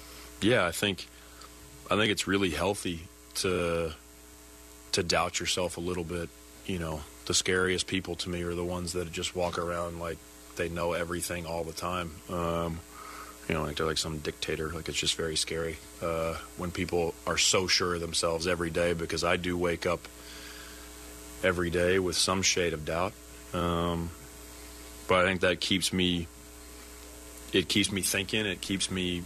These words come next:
trying to learn. It keeps me on my toes, so to speak, um, that I'm trying to look at every situation and figure out what's best, you know, understanding that I'm not always gonna make the right decision. Um, you're trying to,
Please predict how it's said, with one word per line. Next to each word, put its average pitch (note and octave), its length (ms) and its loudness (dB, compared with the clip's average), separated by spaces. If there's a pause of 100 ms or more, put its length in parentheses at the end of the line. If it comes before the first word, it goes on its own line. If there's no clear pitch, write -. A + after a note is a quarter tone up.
trying F#2 280 4
to F2 60 0
learn. F#2+ 420 0
It F2+ 120 -4
keeps F2+ 300 -4
me F2 280 0 (380)
on F#2 140 4
my F2 160 2
toes, G2 440 4
so F2 180 2
to E2+ 80 0
speak, F2+ 480 0 (120)
um, E2+ 480 2 (580)
that F2+ 100 6
I'm F2 80 4
trying F2+ 180 4
to F2 60 4
look F#2 180 4
at F2 60 2
every E2+ 180 2
situation F2 560 2
and D#2+ 180 -2 (760)
figure F#2 420 2
out F2+ 240 2
what's F#2 240 2
best, F2 560 0 (220)
you F#2 120 0
know, E2+ 140 4
understanding F2+ 640 4
that F2 160 4
I'm F2 100 0
not F2+ 220 4
always F2 340 4
gonna F2 160 -4
make F2+ 240 -4
the E2 80 -4
right E2+ 180 -2
decision. F2+ 520 -2 (240)
Um, E2 320 -2
you're E2+ 80 0
trying F2 320 4
to, E2 160 4